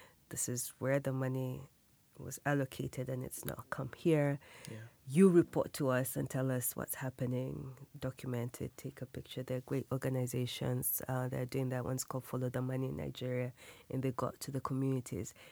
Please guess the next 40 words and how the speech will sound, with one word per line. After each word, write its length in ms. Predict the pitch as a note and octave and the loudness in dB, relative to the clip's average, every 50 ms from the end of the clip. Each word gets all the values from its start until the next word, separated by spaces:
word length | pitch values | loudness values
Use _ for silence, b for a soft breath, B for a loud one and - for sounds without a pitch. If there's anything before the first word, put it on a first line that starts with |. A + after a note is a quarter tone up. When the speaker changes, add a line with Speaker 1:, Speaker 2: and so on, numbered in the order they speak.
| b b - | b b -12
Speaker 1:
They 80 | - B2 | -10 -6
sit 280 | A2+ - - - A2+ - | -6 -4 -4 -4 -4 -2
with 160 | - C#3+ C#3 | -4 -4 -2
them, 280 | - D3 C3+ B2+ - - D3 - | -2 -4 -4 -4 -6 -8 -10 -10
they 80 | - C#3 | -10 -10
walk 340 | C3+ C#3 D3 C#3 - - - | -8 -8 -8 -8 -10 -8 -8
them 160 | C#3+ C#3+ C3+ | -6 -6 -6
through, 400 | - - - D3 C#3+ B2+ A#2+ - | -8 -8 -4 -4 -2 -2 -2 -2
and 100 | - C#3+ C#3+ | -2 -2 -2
it's 100 | C3 - | -2 -4
very 220 | - D3 C#3 C#3 | -4 -2 -2 -2
rudimentary. 560 | C3+ C3+ C#3 - D3 D3 D#3 D#3+ - - - C3+ | -2 -4 -4 -4 -4 -4 -4 -4 -6 -6 -6 -8
Speaker 2:
Wow. 60 | - B B B B | -8 B B B B
Yeah. 120 | A#2+ A#2+ | -2 2
Speaker 1:
They 100 | A#2 E3 - | 2 4 6
invite 540 | D#3+ D#3 C#3+ B2+ D3 D3 D3 C#3+ - - - - | 6 4 4 6 4 4 4 4 2 -2 -2 0
government 360 | C#3+ C#3 C3+ C3+ C#3 C#3 C3+ B2+ | 0 0 2 2 0 2 0 0
officials, 720 | C3 - - A3+ A#3 - - - - - - - - - - - | -2 -2 -4 -4 -4 -2 -4 -4 -4 -6 -6 -8 -12 -14 -12 -6
local, 460 | C#3+ C3+ C3 - - - C3+ C3 C3+ - b b b b b b b _ - | -4 -4 -4 -4 -6 -6 -6 -6 -6 -8 b b b b b b b _ -12
to 80 | - | -10
come 260 | - - - D3 - - | -8 -6 -4 -4 -4 -4
and 100 | - - | -4 -4
sit 220 | - - - - | -6 -6 -6 -4
and 160 | - C3 B2+ - - | -6 -6 -6 -6 -4
hear 140 | A#3 C4 - | -4 -4 -4
from 200 | - - D3 D3 | -4 -4 -4 -4
the 120 | C#3 - | -4 -4
people. 480 | - - D3 - - - - - C3+ B B B B B B - | -6 -8 -10 -8 -8 -8 -8 -6 -8 B B B B B B -10
They 60 | - C3+ | -6 -4
say, 180 | - - C#3 | 0 0 0
"This 400 | C3+ - D#3 D3+ - - - - - _ - | 2 2 2 2 2 0 -2 -4 -10 _ -12
school 460 | - - - - - C3 B2+ C3+ C#3+ | -10 -10 -10 -6 -4 -2 0 0 0
has 200 | D3 C#3 C3 B2+ | 0 0 -2 -4
been 360 | - - C3 B2 B2 B2+ - - - - - _ _ _ - - - - _ _ _ _ _ _ - - - | -4 -4 -2 -2 -2 -4 -6 -10 -16 -20 -20 _ _ _ -20 -20 -20 -20 _ _ _ _ _ _ -20 -10 -6
incomplete 580 | C#3+ C#3+ C3+ - C#3+ C3 - - D3 D#3 - | -6 -6 -2 -2 -2 -2 -2 -4 -6 -6 -6
for 100 | - - | -6 -6
the 120 | D3 D3 C#3+ | -4 -4 -4
last 300 | D3 D#3 D#3 D3 - - | -2 -2 -4 -4 -6 -8
three 240 | - - F#3 F3+ F#3 | -8 -8 -6 -4 -2
years. 340 | G#3+ G#3 E3 D3 C#3+ - - | 0 0 0 0 -2 -6 -10